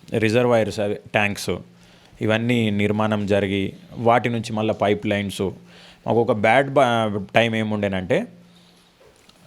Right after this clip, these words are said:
రింగ్ రోడ్కి అవతల పక్క పైప్ లైన్ ఉంది, వాల్ ఉంది. ఊరేమో రింగ్ రోడ్కి ఇవతల పక్కన ఉంది, ఇన్నర్ రింగ్ రోడ్లో.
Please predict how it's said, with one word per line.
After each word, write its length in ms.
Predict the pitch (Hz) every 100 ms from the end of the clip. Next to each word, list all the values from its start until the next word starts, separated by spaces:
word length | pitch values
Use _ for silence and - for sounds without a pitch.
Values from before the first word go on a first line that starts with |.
| _ -
రింగ్ 220 | 123 151
రోడ్కి 540 | 160 170 151 196 233 - 127
అవతల 300 | 143 170 151
పక్క 420 | 147 - 214 - - _ -
పైప్ 180 | 143 120
లైన్ 200 | 113 95
ఉంది, 240 | 80 78 - _ _ _ _ _ - -
వాల్ 320 | 113 120 120
ఉంది. 240 | 98 85 - - - - - - - _ _ _ -
ఊరేమో 500 | 113 156 185 175 180
రింగ్ 220 | 208 160 170
రోడ్కి 340 | 180 175 233
ఇవతల 360 | 247 156 170 147
పక్కన 320 | 131 - 175
ఉంది, 220 | 127 92 - - 160
ఇన్నర్ 280 | 147 131
రింగ్ 200 | 104 95
రోడ్లో. 300 | 90 85 87